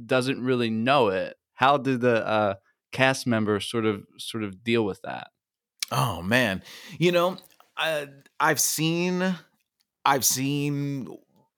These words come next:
Speaker 2: both sides of it. I've seen actors who will have a line flub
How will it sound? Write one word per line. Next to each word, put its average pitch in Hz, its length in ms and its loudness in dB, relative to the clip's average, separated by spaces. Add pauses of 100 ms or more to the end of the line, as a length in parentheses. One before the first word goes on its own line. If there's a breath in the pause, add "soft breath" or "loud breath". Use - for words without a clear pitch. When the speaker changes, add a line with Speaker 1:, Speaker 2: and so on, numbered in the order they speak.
(320)
Speaker 2:
both 151 460 0
sides 110 400 0
of 78 100 -6
it. 76 240 -6
I've 104 200 2
seen 110 320 0
actors 104 500 -2
who 107 400 2 (240 loud breath)
will 104 100 4
have 104 220 4
a 104 60 4
line 98 400 4
flub 95 580 0